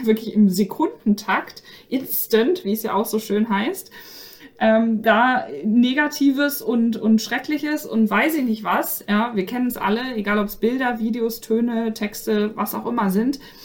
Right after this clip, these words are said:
der Welt präsentiert bekommen, dann ist das ein bisschen übertragen auf die Analogie mit dem Steinzei-, mit der Steinzeit und Säbelzahntiger und Mammut, so ein bisschen der digitale Säbelzahntiger, der da wirklich dauerhaft vor der Höhle steht, beziehungsweise eben in unseren,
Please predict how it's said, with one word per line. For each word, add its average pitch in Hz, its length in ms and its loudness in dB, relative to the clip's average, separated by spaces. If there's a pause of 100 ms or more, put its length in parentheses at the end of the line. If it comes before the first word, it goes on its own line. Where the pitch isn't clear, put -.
(220)
der 214 180 4
Welt 220 280 0
präsentiert 247 600 0
bekommen, 185 540 -2 (520)
dann 214 180 2
ist 277 140 0
das 269 380 0 (240)
ein 233 80 0
bisschen 254 260 2
übertragen 233 580 2
auf 240 180 -4
die 220 340 0
Analogie 214 560 4
mit 233 200 -2
dem 202 360 0
Steinzei-, 247 640 0
mit 226 120 0
der 208 100 0
Steinzeit 240 580 -2
und 208 360 4 (240)
Säbelzahntiger 233 880 2
und 196 100 4
Mammut, 247 320 4
so 240 60 -2
ein 226 80 4
bisschen 254 240 2
der 202 120 4
digitale 214 720 4
Säbelzahntiger, 196 1000 2 (320)
der 226 140 4
da 220 160 4
wirklich 254 340 -4
dauerhaft 247 640 2
vor 220 160 -4
der 202 100 0
Höhle 262 300 0
steht, 220 320 0
beziehungsweise 208 680 0
eben 208 360 2
in 208 200 2
unseren, 196 520 4